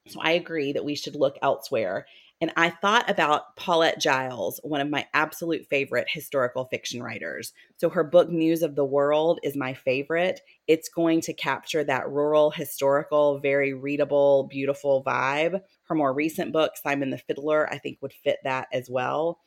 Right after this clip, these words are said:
And in terms of the focus on religious fervor and women fighting against their place in those systems,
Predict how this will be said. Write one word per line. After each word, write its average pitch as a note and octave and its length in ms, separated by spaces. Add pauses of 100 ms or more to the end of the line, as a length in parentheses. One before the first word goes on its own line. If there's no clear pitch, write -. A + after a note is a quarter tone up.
(160)
And E3 100
in D#3+ 80
terms F3+ 320
of D#3+ 80
the D3 80
focus E3 560
on C#3+ 200
religious C#3+ 500
fervor D3 680 (320)
and C#3 480
women E3 640 (320)
fighting D3+ 260
against C#3+ 280
their C3+ 120
place C#3+ 420
in D#3 160
those C3 220
systems, A3+ 840